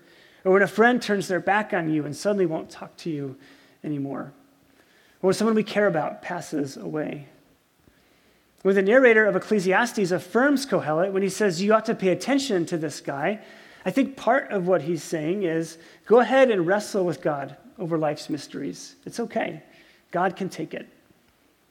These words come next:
It's healthy and it's good to question our faith. It's, it's part of how our faith grows. It's a sign that we're adopting our faith as our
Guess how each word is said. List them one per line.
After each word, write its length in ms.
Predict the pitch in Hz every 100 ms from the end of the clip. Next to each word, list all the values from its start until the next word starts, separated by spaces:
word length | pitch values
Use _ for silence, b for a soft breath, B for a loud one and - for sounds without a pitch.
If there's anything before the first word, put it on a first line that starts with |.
| _ _ b b b b b
It's 180 | 175
healthy 500 | - 240 247 - 160
and 80 | 165
it's 140 | 170 -
good 260 | 220 233
to 100 | 220
question 600 | 202 190 - - 160 143 156
our 200 | - 135
faith. 400 | - 143 147 175
It's, 200 | - - -
it's 160 | 196
part 240 | - 208 262
of 80 | 180
how 160 | 190
our 80 | 202
faith 380 | - 165 156 -
grows. 580 | 175 208 165 135 - - b b b b b
It's 100 | 175
a 60 | 202
sign 400 | - 214 233 220
that 100 | 180
we're 120 | 180
adopting 540 | 151 170 214 220 214
our 120 | 190
faith 320 | - 175 165 170
as 100 | 147
our 180 | 151